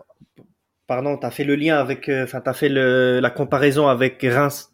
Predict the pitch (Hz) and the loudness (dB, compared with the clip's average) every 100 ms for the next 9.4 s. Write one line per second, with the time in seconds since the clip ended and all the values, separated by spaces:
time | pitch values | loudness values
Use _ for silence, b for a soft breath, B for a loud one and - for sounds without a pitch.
0 | b b - 127 139 127 160 151 139 123 | b b -6 -4 -2 0 0 -2 -2 0
1 | 151 147 - - - 135 - 131 123 120 | 0 -2 -10 -16 -6 -4 -2 -2 -2 -2
2 | 131 143 131 123 120 117 117 117 117 117 | 0 0 -2 -4 0 0 0 0 -2 -2
3 | 123 - 123 117 131 131 131 - 117 117 | -2 -2 -4 0 2 2 0 -2 -2 -2
4 | - 120 214 226 b b b b b 123 | 0 4 4 4 b b b b b -4
5 | 123 - 226 180 131 131 127 160 156 - | -2 2 4 2 -2 -2 0 -2 -2 0
6 | 147 151 147 147 147 127 120 120 131 127 | 0 0 -2 -2 -2 -2 -4 -4 -6 -8
7 | - 127 123 220 - - - 151 139 135 | -8 -2 4 4 2 -6 -8 -6 -4 -6
8 | - - 170 139 147 202 214 175 160 - | -2 0 0 0 0 0 0 -4 -2 -2
9 | 160 160 170 | -2 -2 -10